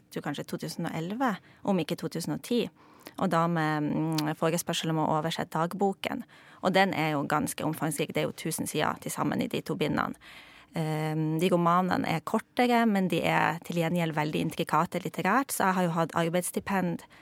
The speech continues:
for Transatlantic i to år og for Kosmos i ett år. Så det har jo på en måte vært som å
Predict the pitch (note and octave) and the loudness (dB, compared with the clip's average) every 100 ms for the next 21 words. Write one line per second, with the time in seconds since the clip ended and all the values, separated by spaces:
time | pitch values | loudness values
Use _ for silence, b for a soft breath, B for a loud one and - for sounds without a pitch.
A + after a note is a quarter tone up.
0 | B - F3 E3+ E3+ - E3+ E3+ - D#3+ | B -4 -2 0 0 0 -2 -2 -6 -6
1 | - G3+ F3+ D#3+ D#3 - - E3 - - | 0 4 6 4 2 -4 -6 -6 -6 -6
2 | - E3+ - - - - F3 - F3 F#3 | -8 -8 -6 -6 -4 -2 0 4 4 4
3 | - - F3+ D#3+ - D#3+ D#3+ | -2 -4 -4 -4 -4 -4 -2